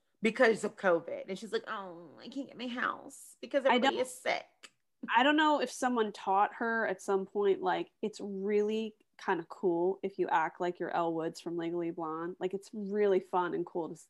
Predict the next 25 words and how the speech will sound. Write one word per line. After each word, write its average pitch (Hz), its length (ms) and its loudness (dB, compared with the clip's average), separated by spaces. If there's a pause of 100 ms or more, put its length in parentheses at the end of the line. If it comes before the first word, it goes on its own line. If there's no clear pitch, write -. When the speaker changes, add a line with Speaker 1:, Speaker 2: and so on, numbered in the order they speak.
Speaker 2:
like, 160 220 -6
to 196 80 -6
sound 170 320 -4
stupid. - 500 -10 (420)
Speaker 1:
I 262 40 -4
mean, 277 100 2
maybe 349 160 2
when 381 100 2
she - 120 -8
was, 220 120 -6
like, 180 160 -2 (340)
Speaker 2:
I 196 300 4
Speaker 1:
twenty-one. 165 480 -6 (540)
Speaker 2:
I 220 100 6
don't, 269 340 8
I've 226 220 6
never 233 720 2 (100)
Speaker 1:
Elle 233 220 6
Woods 220 220 6
Speaker 2:
enjoyed - 20 4
Speaker 1:
also 202 340 6
was 180 180 4
only 175 200 -2
<laughs> - 0 -
twenty-one. 233 420 2